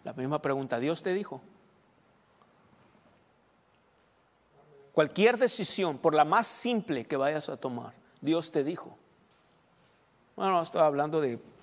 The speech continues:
qué ropa te vas a poner o algo así, o, o qué carro vas a comprar, porque tal vez, porque ves, tú eres el que vas a manejar el carro, no Dios.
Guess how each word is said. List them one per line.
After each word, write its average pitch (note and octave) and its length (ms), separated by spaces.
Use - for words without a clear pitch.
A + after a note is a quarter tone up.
qué C#3 120
ropa C#3+ 240
te B2+ 80
vas B2 180
a C3+ 100
poner A#2+ 360
o A2 120
algo A#2 160
así, C#3+ 300
o, B2 60
o A2 520
qué - 120
carro B2 340
vas A#2 180
a A#2+ 40
comprar, B2 760
porque F#3+ 160
tal D#3 180
vez, D#3 220
porque D3+ 240
ves, E3 320
tú F#3 160
eres E3 120
el C#3 80
que B2+ 80
vas C3 140
a C#3 60
manejar A2+ 280
el A2+ 60
carro, C3+ 260
no A2+ 160
Dios. A#2+ 360